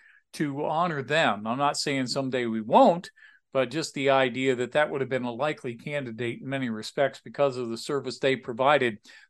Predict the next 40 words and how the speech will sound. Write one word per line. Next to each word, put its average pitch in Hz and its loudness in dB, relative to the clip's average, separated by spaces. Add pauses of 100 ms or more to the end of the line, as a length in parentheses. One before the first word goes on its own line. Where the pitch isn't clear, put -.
throughout 143 4
the - -16
course 147 -2
of 123 -4
that, 123 2
you 139 -2
know, 117 2
challenging 123 2
time 127 -2
in 107 -6
history 123 -4
right 107 -4
there. 117 -4
But 110 -8
the 139 4
opportunity 139 2 (340)
to - -6
meet, 139 -4
uh, 131 4
those 123 2
individuals 120 -4
certainly 131 -4
had 120 -4
to 113 -6
be 113 -6
a, 120 -6
a 117 -6
great 127 0
pleasure. 117 -2 (420)
And, 117 -4
uh, 113 0
I'm 117 -4
the 110 -4
stories 147 -2
that 123 -2
be 123 -10
told 127 0
on 110 -4
that. 110 -4
But 123 -4